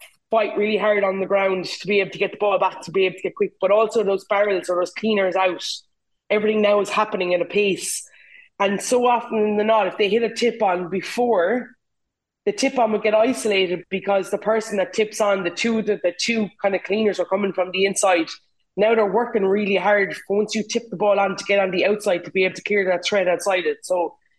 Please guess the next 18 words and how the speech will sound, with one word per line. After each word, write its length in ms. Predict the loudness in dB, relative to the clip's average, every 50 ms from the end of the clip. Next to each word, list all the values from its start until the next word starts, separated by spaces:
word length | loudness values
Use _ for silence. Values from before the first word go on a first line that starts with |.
| _ _ _ _ _ _ _
um, 420 | 2 2 2 2 2 0 -2 -2 -4
so 480 | -6 -2 2 2 4 4 4 2 2 -2 -4 -4
it 80 | -2 -2
was 120 | -2 -4
the 60 | -4 -8
control 720 | -4 -4 -4 -4 -2 0 2 4 4 4 4 4 4 4
that 160 | 2 2 2
I 120 | 4 4 4
loved. 320 | 4 4 2 2 -2 -6 -2
Yeah, 160 | -2 0 0
you're 200 | 2 2 2 2
a 20 |
hundred 200 | 0 0 0 -2
percent 200 | -2 -2 -2 0
right. 240 | 2 2 2 0 0 -2
There 80 | -6
was 120 | -6 -2 -2
definitely 500 | -2 -2 0 0 0 0 0 -2 -4